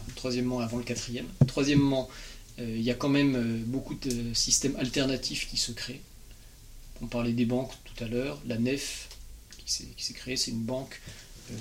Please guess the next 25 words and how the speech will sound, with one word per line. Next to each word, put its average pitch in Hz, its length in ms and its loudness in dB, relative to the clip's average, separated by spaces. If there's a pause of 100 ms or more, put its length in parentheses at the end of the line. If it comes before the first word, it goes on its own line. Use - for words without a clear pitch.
(100)
qui 107 160 0
se, - 180 2
qui 117 180 0
s'interdit, 135 680 4
euh, 120 60 0 (100)
la 117 80 -2
spéculation, 131 760 0
qui - 140 0
s'interdit 123 480 -2
les 123 120 2
marchés 120 280 0
financiers, 131 680 0 (1160)
qui - 100 -2
ne 117 60 2
fonctionne 143 460 6
que 139 140 2
sur 135 240 4
un 131 60 8
système, 139 520 8
euh, 117 360 2
mutualiste 127 680 0
et 123 40 2
solidaire. 123 680 0
Enfin, 123 200 -4 (180)
voilà. 107 160 -6